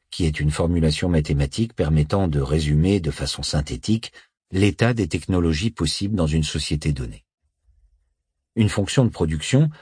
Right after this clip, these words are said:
se caractérise notamment par une élasticité de substitution entre capital et travail,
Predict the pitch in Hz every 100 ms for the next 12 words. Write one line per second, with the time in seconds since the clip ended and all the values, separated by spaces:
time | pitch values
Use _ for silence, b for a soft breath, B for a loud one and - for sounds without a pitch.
0 | B B B - 92 76 117 104 - 90
1 | 87 87 85 82 92 139 135 85 80 78
2 | 113 95 - 82 82 78 123 110 76 -
3 | 113 - - 78 78 69 - 101 117 B
4 | B B B - - 76 135 - 95 123
5 | 120 104 101 87 80 71